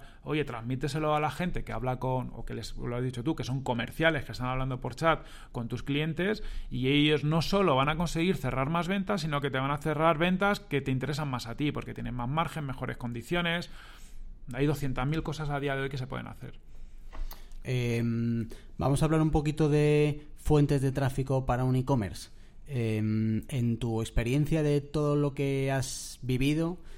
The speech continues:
Speaker 2: eh, ¿qué fuentes de tráfico son las que un e-commerce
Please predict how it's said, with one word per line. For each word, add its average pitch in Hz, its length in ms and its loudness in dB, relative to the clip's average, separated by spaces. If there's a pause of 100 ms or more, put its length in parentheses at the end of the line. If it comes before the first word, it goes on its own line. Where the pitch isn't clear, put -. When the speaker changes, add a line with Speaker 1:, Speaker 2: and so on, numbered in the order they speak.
(180)
Speaker 2:
eh, 117 400 0
¿qué 135 100 4
fuentes 139 380 4
de 135 140 2
tráfico 135 580 0
son 131 400 0
las 123 240 0 (160)
que 127 220 0
un 135 160 4
e-commerce 131 580 0